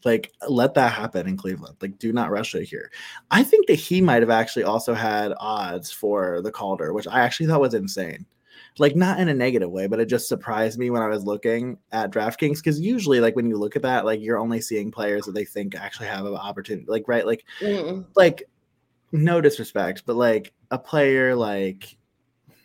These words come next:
Speaker 1: oh gosh, I'm trying to think of, like, if there's anybody who ex-, also qualifies as a rookie on this team at this point. I don't think so.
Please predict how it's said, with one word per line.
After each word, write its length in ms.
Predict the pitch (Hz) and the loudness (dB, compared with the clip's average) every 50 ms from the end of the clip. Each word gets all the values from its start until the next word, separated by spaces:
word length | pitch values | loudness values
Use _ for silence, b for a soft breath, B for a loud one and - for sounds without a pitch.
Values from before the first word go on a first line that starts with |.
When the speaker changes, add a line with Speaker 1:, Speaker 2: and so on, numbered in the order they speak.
| _ _ - - - - _ _ _ _ _ b b b b b b b b b b 92 | _ _ -10 -10 -10 -12 _ _ _ _ _ b b b b b b b b b b -14
Speaker 1:
oh 100 | 98 95 | -14 -12
gosh, 320 | - 71 69 76 - - | -12 -12 -14 -14 -14 -14
I'm 80 | 110 101 | -14 -12
trying 200 | - 107 98 98 | -10 -8 -8 -8
to 40 | 98 | -8
think 160 | 104 95 98 | -8 -10 -10
of, 80 | 92 | -10
like, 140 | 98 98 98 | -10 -10 -10
if 60 | 98 | -8
there's 180 | 101 104 95 98 | -8 -8 -6 -6
anybody 380 | 95 101 101 98 95 95 95 98 | -4 -4 -4 -4 -4 -2 -4 -4
who 160 | 104 104 87 | -4 -4 -6
ex-, 260 | 92 95 - - - _ _ - | -6 -8 -12 -14 -20 _ _ -10
also 260 | 92 98 101 - 98 | -10 -8 -8 -8 -8
qualifies 520 | 98 - - 92 82 98 98 95 92 92 90 | -8 -6 -6 -6 -6 -4 -6 -6 -8 -8 -8
as 60 | 90 | -8
a 60 | 90 92 | -8 -8
rookie 300 | 92 95 95 - 95 95 | -8 -8 -8 -8 -8 -8
on 120 | 92 - | -8 -8
this 140 | 95 95 - | -8 -10 -10
team 180 | - 90 90 92 | -10 -10 -8 -8
at 60 | 92 | -8
this 140 | 98 95 - | -10 -10 -10
point. 220 | - 95 92 76 92 | -10 -8 -8 -8 -8
I 40 | |
don't 180 | 90 78 82 101 | -8 -8 -8 -8
think 220 | 104 98 95 95 | -8 -8 -8 -8
so. 320 | - - 98 107 107 - | -8 -8 -8 -8 -8 -10